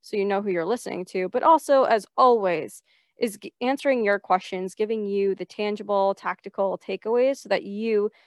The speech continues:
can apply these to your life and make progress on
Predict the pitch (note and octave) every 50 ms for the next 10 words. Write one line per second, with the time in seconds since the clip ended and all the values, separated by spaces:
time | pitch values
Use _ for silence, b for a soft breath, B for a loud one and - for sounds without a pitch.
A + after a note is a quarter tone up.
0 | b b _ - A3+ G3+ F#3 F#3 - F#3+ G3 F#3 F#3 F3+ F3 F3+ F3 - - -
1 | F3 F3 G3+ G#3 G3+ F#3 F3 E3 F3+ - - _ F#3+ F3+ F3 E3+ F3 F3 F3+ F3
2 | - _ _ C4 A#3+ C4+ C4 A#3 G3+ F#3 F#3+ - - - - F#3+ F3 F3 E3+ E3